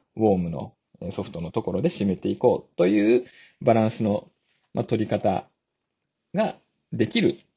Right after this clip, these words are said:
まあ、そんな目安にもなってきますので、まあ、今回はそのクロージングまでの部分の、えー、エモーションマッ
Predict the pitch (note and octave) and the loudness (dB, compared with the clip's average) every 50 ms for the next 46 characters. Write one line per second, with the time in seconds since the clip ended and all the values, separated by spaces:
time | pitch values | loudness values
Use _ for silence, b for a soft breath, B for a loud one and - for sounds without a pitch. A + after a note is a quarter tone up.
0 | _ _ _ _ - D3+ C#3 - F#3 F#3+ F#3+ F#3 F3+ F3 E3+ E3+ F3 F3 - F3 | _ _ _ _ -4 -4 -2 0 0 2 4 4 6 6 6 6 4 4 2 2
1 | F3 D#3+ A#2+ G#2 G2 - - - A#2 G#2 G2 - - G2 - G#2+ F#2 F#2 - - | 2 4 2 2 0 -2 -4 -4 -4 -4 -2 -4 -8 -8 -8 -8 -8 -8 -8 -8
2 | - F2+ E2+ F2 B2 C3+ B2+ - b b b b b b b - F#3 - C4 C4 | -8 -8 -2 0 2 2 2 2 b b b b b b b -8 0 2 2 2
3 | A#3 - F3 F#3 G3+ G3+ G3 - B2 G#2 G2+ G2+ - - _ _ - C#3 D3+ D#3+ | 4 4 4 4 4 2 0 0 0 0 -2 -4 -6 -8 _ _ -2 0 2 2
4 | E3 D#3+ E3 E3 E3 E3 E3+ E3+ E3+ D3+ - G2 G#2+ C3 D#3+ - _ _ B2+ C3+ | 2 4 2 2 2 4 4 4 4 4 4 2 2 0 -2 -4 _ _ -4 -2
5 | D3 C#3 C3+ B2+ A#2+ A#2 B2 D3 F3+ F#3 D#3 G#2 G2+ - - _ _ _ _ _ | -2 0 0 0 -2 0 2 4 4 4 4 2 -2 -8 -16 _ _ _ _ _
6 | G2+ G2 F2+ E2+ - G2 G2+ F#2+ F#2+ - - G#2 G2 G2+ | -4 -4 -4 -2 -2 -2 -2 -2 -2 -2 -2 -2 -2 -2